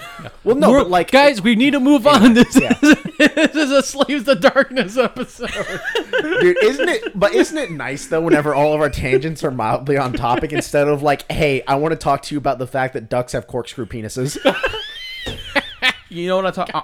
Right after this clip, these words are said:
Speaker 1: I, I wanna talk about the fact that, uh, dolphins will violate fish
Speaker 2: No.
Speaker 1: corpses for fun.
Speaker 2: <laughs>
Speaker 3: Okay, guys, we're moving on. Moving on.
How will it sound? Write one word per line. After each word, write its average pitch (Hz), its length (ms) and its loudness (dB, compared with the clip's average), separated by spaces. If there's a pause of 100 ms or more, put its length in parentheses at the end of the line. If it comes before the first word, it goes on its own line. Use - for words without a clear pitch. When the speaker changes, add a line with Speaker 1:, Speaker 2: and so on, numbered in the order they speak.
Speaker 1:
I, 147 140 -2 (100)
I 160 60 2
wanna 175 160 0
talk 170 240 -2
about 160 180 -8
the 139 60 -14
fact 160 400 -6
that, 147 160 -4
uh, 131 180 -6
dolphins 135 500 -8
will 131 140 -10
violate 127 600 -10
fish 135 180 -8
Speaker 2:
No. 147 80 -2
Speaker 1:
corpses 156 300 -8
for 131 80 -16
fun. 156 320 -12
Speaker 2:
<laughs> 170 60 -2 (640)
Speaker 3:
Okay, 175 220 -10
guys, 143 260 -12
we're 160 80 -12
moving 147 240 -12
on. 117 140 -16 (340)
Moving 220 200 -8
on. 196 200 -6